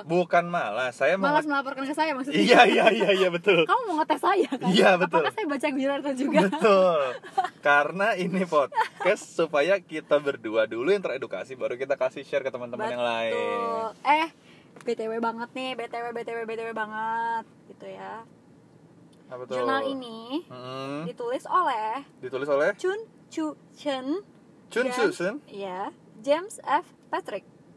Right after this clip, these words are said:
Speaker 1: James F Patrick.
Speaker 2: Heeh.
Speaker 1: Oke.
Speaker 2: Pada tahun
Speaker 1: Tahun berapa tuh?
Speaker 2: dua ribu tiga belas.
Speaker 1: Jadi sebenarnya jurnal yang kita bahas ini masih baru banget ya,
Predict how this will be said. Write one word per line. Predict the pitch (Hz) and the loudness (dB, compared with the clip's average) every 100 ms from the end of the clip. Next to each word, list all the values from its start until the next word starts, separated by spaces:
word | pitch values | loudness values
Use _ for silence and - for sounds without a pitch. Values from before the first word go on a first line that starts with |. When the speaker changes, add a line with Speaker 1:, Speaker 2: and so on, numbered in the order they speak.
| - | -16
Speaker 1:
James | 139 156 175 175 | -2 -2 -2 -2
F | 143 - | -4 -2
Patrick. | 139 135 151 - - - | -2 0 -4 -6 -20 -20
Speaker 2:
Heeh. | - 185 190 202 117 117 113 110 | -16 -10 -8 -6 -4 -2 -4 -6
Speaker 1:
Oke. | - - 127 | -8 -4 0
Speaker 2:
Pada | 185 269 269 | 0 0 0
tahun | 247 247 247 262 440 - - - - - - | 2 0 0 -6 -6 -10 -20 -20 -20 -20 -10
Speaker 1:
Tahun | 127 123 | -6 0
berapa | 135 | 2
tuh? | |
Speaker 2:
dua | 269 | 2
ribu | 277 370 | -2 -6
tiga | 294 254 | -4 -4
belas. | 240 247 196 - - - | -2 -2 -4 -8 -20 -20
Speaker 1:
Jadi | - 135 180 208 185 | -4 2 4 4 0
sebenarnya | - 143 143 151 202 202 | -12 -6 0 2 2 0
jurnal | 147 139 147 143 | -2 -2 0 0
yang | 143 | 0
kita | 147 | 2
bahas | 139 135 | 4 2
ini | 151 185 185 | -2 -10 -8
masih | 131 147 | -10 -4
baru | 123 120 120 | 2 4 4
banget | 120 113 135 | 0 -4 -2
ya, | 131 | -2